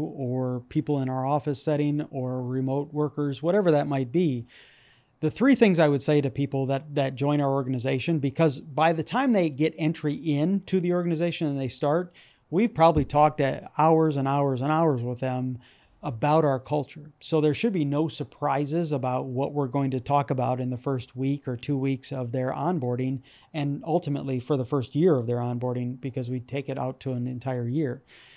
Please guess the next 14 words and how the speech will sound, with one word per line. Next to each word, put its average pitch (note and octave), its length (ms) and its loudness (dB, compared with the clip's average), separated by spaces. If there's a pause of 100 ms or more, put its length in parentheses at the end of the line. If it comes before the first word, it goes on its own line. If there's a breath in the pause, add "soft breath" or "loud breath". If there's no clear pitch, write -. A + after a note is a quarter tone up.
(580 loud breath)
I G#3 120 6
would A3 140 6
say E3 140 4
this, C#3 240 0
they, D#3 200 2
they, D3+ 920 -2
we, D3+ 200 0
we D#3 260 -2
look F#3 220 0
for G#3+ 100 0
people D#3+ 320 -2
who D3 200 -2
have C#3 180 0
humility. D3 580 0